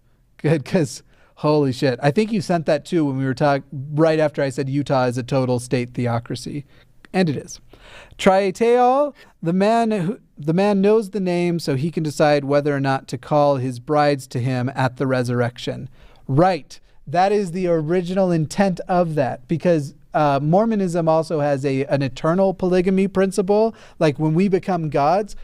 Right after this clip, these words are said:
we will be polygamous gods, and you literally learn the name and will then have the choice.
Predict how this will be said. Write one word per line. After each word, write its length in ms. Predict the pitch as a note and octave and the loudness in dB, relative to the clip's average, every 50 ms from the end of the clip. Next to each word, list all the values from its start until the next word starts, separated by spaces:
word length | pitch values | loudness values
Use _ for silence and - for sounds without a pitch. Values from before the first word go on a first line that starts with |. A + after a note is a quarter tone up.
| - - | -12 -6
we 100 | - D3+ E3+ | -2 0 2
will 160 | E3 E3 D#3+ | 2 2 2
be 180 | D3 E3 E3+ D#3 | 2 0 -2 -2
polygamous 580 | C3+ D3 D3+ D3 D3 D3+ D#3+ D#3+ D#3+ D#3 D3 | -2 0 2 2 2 2 0 -2 -2 -2 -2
gods, 420 | - D#3+ D3 D3 D#3+ F3 F#3 F3+ - - - - - - | 0 2 2 4 4 2 0 -4 -8 -16 -18 -16 -8 -2
and 180 | C#3+ D3+ E3 | 0 0 2
you 120 | E3 D#3+ D#3+ | 2 2 2
literally 460 | D#3+ E3+ F3+ F3+ F3+ F3 E3+ E3+ E3 | 4 4 4 2 2 2 2 2 2
learn 320 | D#3 D#3 D#3+ D#3 D#3+ D#3 | 2 2 2 2 2 0
the 80 | D#3 D3+ | -2 -2
name 360 | D3+ D3+ D3+ D3+ D3+ D3+ D3+ E3+ | 0 0 0 2 2 0 0 -2
and 180 | - C#3 C#3 C#3 | -4 -4 -2 2
will 120 | D3 D3+ D3+ | 2 2 2
then 240 | C#3 D3+ D3 D3 D3 | 2 2 0 0 0
have 300 | C3+ C3 C3+ C3+ B2+ B2 | 0 2 0 0 0 -2
the 80 | C3+ B2 | -8 -8
choice. 440 | - - D3+ C#3 C3 B2+ B2+ B2 | -4 -2 0 2 2 0 0 -4